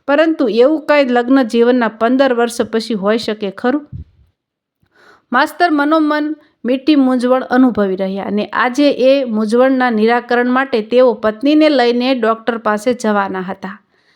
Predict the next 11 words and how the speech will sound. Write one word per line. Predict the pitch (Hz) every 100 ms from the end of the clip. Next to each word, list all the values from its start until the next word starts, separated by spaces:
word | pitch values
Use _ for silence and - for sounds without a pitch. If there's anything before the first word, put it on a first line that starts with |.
| _ _ _
ડૉક્ટરે | 226 277 277 339 339
માસ્તરની | 349 285 269 - 277 285
પત્નીને | 277 233 226 254 262 262
તપાસીને | 254 226 240 269 262 226 233
જે | 208 233
સમાચાર | 269 254 220 214 214 220
આપ્યા | 220 269 285 214 196 190 _ _ _ _
તે | 269 277
સાંભળી | 285 254 254 294 247 190 214 _ _ _
તેમનું | 277 320 339 320 247
હૈયું | 262 294 285